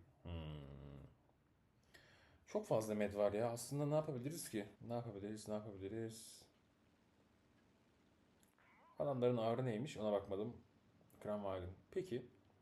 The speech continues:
Şimdi bir nokta yedi saniye çok hızlı bir mermi geçişi olduğu için birini, birinciyi vurduğunuzda ikinciyi de vuruyorsunuz. Ama bu tankta nişan boost kullanmadığınızda ikinci merminiz saçma sapan gidebiliyor. Hemen sıkarsınız ilk mermi attıktan sonra.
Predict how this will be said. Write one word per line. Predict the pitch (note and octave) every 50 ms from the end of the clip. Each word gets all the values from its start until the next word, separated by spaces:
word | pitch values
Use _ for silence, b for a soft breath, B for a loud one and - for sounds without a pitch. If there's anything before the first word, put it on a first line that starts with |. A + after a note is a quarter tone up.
| - - - - - - - - _ - - - - - - - - - - B B B B B B -
Şimdi | - C#3+ C3
bir | D#3 F#3 G#3 F#3+
nokta | F#3 F#3+ G#3
yedi | F#3 F3+ F3+
saniye | F3+ F3 D#3 D3 D3
çok | C#3+ D#3 D#3 -
hızlı | B2+ B2 B2+ C#3
bir | C3+
mermi | A#2+ A#2 A#2 B2 B2
geçişi | A#2+ A#2+ A#2 - -
olduğu | A2+ A2+ B2 B2 F3
için | D#3 - - A2+ B2+ B2+ G#2+ A2 A2+
birini, | C#3 D#3 F#3+ F#3+ D#3+ C#3 B2 - A2+ B2
birinciyi | C3 E3 F3 G#3 G3+ F#3 E3 E3+ C3+
vurduğunuzda | B2 C#3 D#3 D#3+ F3 G3 F#3+ F3 C3 D3 F3+
ikinciyi | - - D3 - G3 E3 C3+ D#3
de | E3+ A#2
vuruyorsunuz. | A2 G#2+ G2+ F#2+ F#2+ F#2 F2 - - - B B B B B B
Ama | D#3+ E3+ B2+ F2+ F2 F2+ B B B B -
bu | E3 G3 G#3
tankta | - G#3 D#3 C#3 C#3 C#3 - F#3
nişan | E3+ C3+ C3+ C3 - - E3+ F3 E3 D3+
boost | D#3 D#3 D#3 - - - - -
kullanmadığınızda | - C#3 C3 B2+ B2 D3+ F#3+ A3 A3+ F#3 D3+ B2 - A2 G#2 G2 F#2+ F#2+ F#2 F#2 F#2 F2+ G2+ C#3+ G3 A#3 - -
ikinci | - - - - C#3+ D3 D3 -
merminiz | A3 F#3+ E3 C3+ - G2+ G2 G#2+ C#3 F3 - -
saçma | - - - - B2 B2 - - G3
sapan | - D3 - C#3 C#3 C3
gidebiliyor. | B2 - A2+ G#2+ G2+ F#2+ F2+ F2
Hemen | F2+ A#2 G#2+ G2 F#2
sıkarsınız | F2 F2 - - F#2+ E2+ E2+ - F#2+ F2+ E2 E2
ilk | F#2+ F2+
mermi | F#2+ F2+ F2+ F2+
attıktan | E2+ D#2+ - - - F2 E2+
sonra. | E2+ E2+ E2 D#2 D2+